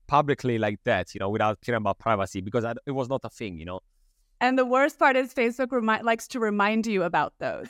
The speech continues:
Speaker 1: <laughs>
Speaker 2: They'll say, "On this day in two thousand and six, you said this." And I'm
Speaker 1: Yes.
Speaker 2: like, "Oh, God." <laughs> Cringe.
Speaker 1: That's
Speaker 2: <laughs>
Speaker 1: why I, I, I cringe every day when I go back to my memories. I still check them all the time. I'm like, "What, what wa-, was I thinking?" But I think it's interesting, like, to go,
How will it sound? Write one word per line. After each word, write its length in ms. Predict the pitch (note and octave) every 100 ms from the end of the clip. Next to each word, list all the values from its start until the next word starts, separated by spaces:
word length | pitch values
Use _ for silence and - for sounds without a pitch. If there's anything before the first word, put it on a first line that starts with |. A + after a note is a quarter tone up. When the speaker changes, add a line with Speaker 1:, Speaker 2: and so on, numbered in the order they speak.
| -
Speaker 1:
<laughs> 100 | F#3+
Speaker 2:
They'll 180 | A#3+ A#3+
say, 160 | A#3+
"On 180 | A#3 A#3
this 200 | A3+ E4+ - -
day 340 | C#4+ C#4+ C4
in 220 | A#3+ A#3+
two 240 | C#4 D#4 D#4
thousand 380 | D4 C4 C4 B3+
and 140 | C4
six, 340 | - B3 A3 -
you 220 | A#3+ C#4
said 240 | - B3+ A3
this." 220 | A3+ A3+
And 100 | -
I'm 60 | G#3
Speaker 1:
Yes. 200 | A3 D4
Speaker 2:
like, 60 |
"Oh, 320 | C#4+ A#3+ A#3+ A#3+
God." 300 | G3+ G3 A#3+ -
<laughs> 640 | - C#4+ _ _ _ _
Cringe. 360 | - A#3+ G#3 A#3 _
Speaker 1:
That's 360 | C#3+ D3+ D4 -
Speaker 2:
<laughs> 100 | E4+
Speaker 1:
why 380 | D3 C#3+ C#3+ D3
I, 140 | D3 -
I, 140 | D3 C#3+
I 100 | D3+
cringe 380 | - F#3 F#3 E3
every 220 | D#3+ D3+
day 120 | D3+
when 160 | C#3+ C#3+
I 60 |
go 120 | C3 B2+
back 160 | B2+
to 100 | B2+
my 80 | B2+
memories. 420 | A#2 A2 G#2 G#2+
I 60 | A2+
still 220 | - C#3+ -
check 160 | C#3 C3
them 180 | B2+ C3+
all 100 | C#3+
the 100 | D3+
time. 200 | - E3
I'm 100 | D#3+
like, 200 | D3+ C#3+
"What, 420 | A#2 C3+ C3+ C#3
what 220 | C3+ C3+ C3
wa-, 240 | B2+ B2
was 240 | B2+ B2 A#2+
I 60 |
thinking?" 360 | A#2 C3 A2+ A2+
But 200 | B2 A#2 _ -
I 60 |
think 160 | D#3+ F#3
it's 120 | C#3
interesting, 360 | D#3+ - B2+ A#2+
like, 160 | A#2+ _ -
to 100 |
go, 100 | C3